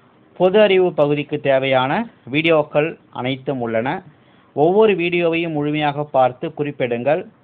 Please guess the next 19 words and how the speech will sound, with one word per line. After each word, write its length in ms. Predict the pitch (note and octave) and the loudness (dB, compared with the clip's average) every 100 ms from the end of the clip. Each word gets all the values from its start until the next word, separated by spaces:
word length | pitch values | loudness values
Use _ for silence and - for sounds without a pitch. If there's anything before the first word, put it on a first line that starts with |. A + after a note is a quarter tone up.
| _ | _
தேர்வில் 440 | D#3+ E3+ E3+ D#3+ | 0 2 0 -4
வெற்றியடைய 680 | C3 B2+ D3 C3 B2 D3+ A3 _ A2 | -6 -6 -4 -2 -2 -2 -4 _ -2
வாழ்த்துக்கள். 600 | A#2 A2+ A2+ - G#2 - _ _ _ _ _ | -2 -2 -8 -10 -14 -14 _ _ _ _ _
இப்ப 280 | D#3+ - G#3 | -8 0 0
நாம 520 | E3 D3 E3+ E3 B2+ G#2+ - | 2 0 0 0 -2 -6 -4
கம்பர் 420 | D#3 F3+ G3+ F#3+ | -2 2 0 2
பற்றிய 500 | C#3 C3+ C3+ F3+ A#3 _ _ | -2 -2 -2 -2 -4 _ _
குறிப்புகளை 520 | E3+ E3 - D3 C#3 | -6 -6 -6 -4 -4
வந்து 220 | A#2+ B2+ C#3 | -4 -6 -6
நாம 360 | A#2 A#2+ F#3 - _ | -6 -6 -8 -10 _
பார்க்கலாம். 540 | - G#2+ A2 G#2+ F3 - _ _ _ _ _ _ _ _ | -4 -4 -4 -8 -8 -12 _ _ _ _ _ _ _ _
கம்பர் 440 | - F3+ G#3 A#3 F3+ | -4 -2 2 2 2
வந்து 380 | C#3+ D3+ G3 F#3+ | -2 -6 -8 -8
பிறந்த 480 | E3+ E3+ F#3+ F#3 D3 | -6 -4 -4 -4 -4
ஊர் 340 | C#3+ F3 D#3+ - _ _ _ _ _ _ | -4 -6 -8 -14 _ _ _ _ _ _
தேரழுந்தூர் 880 | F3 F#3+ F3+ D3 C#3+ C3+ C3+ C#3+ B2+ - | -6 -4 -2 -2 -4 -8 -6 -6 -8 -14
அப்படின்னு 240 | B2+ C3 | -12 -12
நம்ம 280 | C#3 C3 A#2+ B2 | -10 -12 -12 -12
சொல்றோம். 400 | A2+ A2 C#3+ | -12 -8 -10